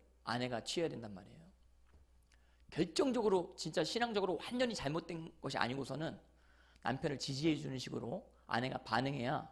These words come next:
그런 어떤 관계성 가운데 마귀가 틈타지 않는 것입니다. 그런 다음에 여러분들 기도하셔야 된단 말이에요. 남편과의 관계가 제대로 이루어지지 않는 상황 가운데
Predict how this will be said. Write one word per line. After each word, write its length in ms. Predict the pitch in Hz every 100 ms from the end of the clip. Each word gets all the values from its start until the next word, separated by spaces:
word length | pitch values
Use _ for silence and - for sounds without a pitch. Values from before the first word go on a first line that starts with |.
| - _ _ _
그런 260 | - 170 156
어떤 180 | 120 143
관계성 400 | 120 139 - 147
가운데 260 | 127 120
마귀가 320 | 104 113 - -
틈타지 380 | - 170 151
않는 200 | 95 98 107
것입니다. 380 | 101 - - - _ - - -
그런 260 | - 151 180
다음에 260 | 175 156 123
여러분들 260 | 123 120
기도하셔야 440 | 110 131 143 135 127
된단 220 | 120 113
말이에요. 180 | 113 - - - -
남편과의 560 | 120 156 190 175 170
관계가 680 | 170 123 147 160 123 113 - - -
제대로 280 | - 151 165
이루어지지 300 | 139 165 160
않는 180 | 123 147
상황 220 | 156 151
가운데 360 | - 139 -